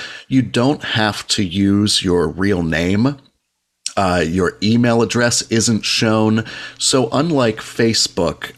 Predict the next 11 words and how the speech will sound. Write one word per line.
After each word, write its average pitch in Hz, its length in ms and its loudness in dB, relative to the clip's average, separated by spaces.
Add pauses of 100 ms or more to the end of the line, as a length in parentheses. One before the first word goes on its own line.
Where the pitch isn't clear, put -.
uh, 90 360 0 (100)
and, 92 260 0 (300)
you 98 160 0
know, 87 140 0
Twitter 104 400 0
and, 87 240 -2
and 90 120 0
other 87 200 -2
things 90 320 -2
like 87 260 -2
that, 101 400 -2